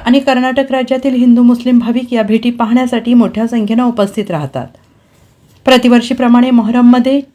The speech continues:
चार प्रमुख भेटी होणार असून मिरा साहेब दर्गा, बारा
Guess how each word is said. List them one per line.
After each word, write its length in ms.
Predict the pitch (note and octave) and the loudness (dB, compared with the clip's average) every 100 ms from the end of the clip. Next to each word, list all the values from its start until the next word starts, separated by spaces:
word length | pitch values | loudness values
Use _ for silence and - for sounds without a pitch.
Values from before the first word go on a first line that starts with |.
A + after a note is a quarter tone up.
| - | -2
चार 220 | B3 B3 | 0 2
प्रमुख 300 | B3 B3 A#3+ | 0 2 2
भेटी 240 | A#3 A#3 A#3+ | 2 2 2
होणार 300 | A#3 A3 A3+ | 2 0 -2
असून 260 | A3+ C#4 | 0 0
मिरा 320 | B3 A3+ A3+ A3+ | 2 2 0 -2
साहेब 300 | A#3+ G#3+ F3 | -2 -2 -2
दर्गा, 340 | F#3+ F3+ G#3+ C4+ _ _ _ _ | -2 -2 -4 -6 _ _ _ _
बारा 380 | A3+ A3+ A3 B3+ | 2 4 4 0